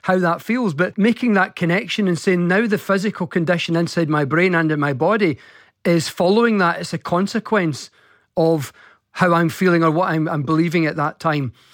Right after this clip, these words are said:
What I really try to talk a lot about in some of my other books is the counter to these conditions inside the body is when you think, when you dwell in compassion, kindness, and love, and you switch your train of thinking,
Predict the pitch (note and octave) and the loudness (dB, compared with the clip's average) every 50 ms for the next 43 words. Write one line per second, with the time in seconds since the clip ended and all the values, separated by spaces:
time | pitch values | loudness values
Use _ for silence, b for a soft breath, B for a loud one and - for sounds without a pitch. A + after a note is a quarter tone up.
0 | b b b b A3+ F#3+ G#3+ G3+ G3 E3+ E3 D#3 D3 F#3+ G#3 G#3 G#3 F#3 - - | b b b b 0 2 2 2 2 0 0 2 2 2 4 4 4 2 2 2
1 | G3 F3 F3+ F3 - - F3+ - - _ - F3+ F#3 - - F3+ D#3+ D#3+ E3+ - | 2 2 2 2 0 -2 -4 -4 -6 _ 0 0 0 2 2 2 4 4 2 2
2 | G#3 D#3 G3+ F#3 F3+ F3+ E3+ D#3+ - - F3+ E3+ E3 D#3 D#3+ D#3+ D#3+ F#3 G#3+ A3 | 0 0 2 2 2 0 -2 -4 -2 0 0 0 2 0 0 0 -2 -2 -2 -4
3 | F#3+ D3+ E3 D#3+ D#3+ - - - - G3+ E3+ D#3+ D#3 C#3+ - B B B B B | -4 -2 -4 -4 -4 -6 -14 -10 -4 -2 0 0 0 -2 -4 B B B B B
4 | B B _ _ _ A3 F#3+ - - - G3+ A#3 A#3 - - B3 F3+ C3+ - - | B B _ _ _ -2 -2 0 2 2 4 4 2 4 4 2 2 2 -2 -8
5 | _ - G3 F#3+ F3 E3 D3 F#3+ F3+ - - - F#3 D#3 F3+ F3+ E3+ - - E3+ | _ 0 2 2 2 4 2 2 0 0 0 0 0 2 2 2 0 0 -2 0
6 | C#3 E3 D#3+ D#3 - E3+ D#3 C#3 D3 C3+ D#3 D#3 D3+ D#3 F3+ - E3+ E3+ D3 - | 0 0 0 0 0 -2 -2 -2 0 0 2 2 2 2 0 0 -2 -2 0 0
7 | E3 D#3+ D#3+ D#3 D#3+ D3 - F3 E3 D#3+ D#3+ - - F3 E3 D#3+ D#3 D3+ C3+ D3 | 0 0 2 0 0 0 0 0 -2 0 -2 -4 -2 0 0 2 2 0 2 2
8 | E3 E3 E3 D#3 D3+ D3+ D3 C#3 B B B B B B - F3 D#3 C3 - F3 | 2 2 2 2 2 0 -2 -2 B B B B B B -2 -2 -2 0 0 0
9 | F3 F3 D3+ - D#3+ C#3+ C#3 - - F3 F#3 F#3 E3+ D#3 - - D3 D3 D#3 F#3 | 0 0 -2 -2 -4 -4 -4 -2 -2 -2 0 0 -2 -2 -2 -2 0 2 2 2
10 | F#3 B2+ A#2 - b b b b b b - D3+ D#3+ D#3+ E3 D3+ - - D#3+ F#3+ | 0 -2 -6 -14 b b b b b b -2 0 2 2 0 0 0 0 0 0
11 | G3 - - - G#3 F#3+ - - - F#3+ F3+ E3+ E3 C#3+ - - E3 D#3+ D#3 - | 0 0 -2 0 0 0 -2 0 0 2 2 2 0 0 0 0 0 0 0 0
12 | E3 C#3+ B2 A2+ | -2 -2 -2 -4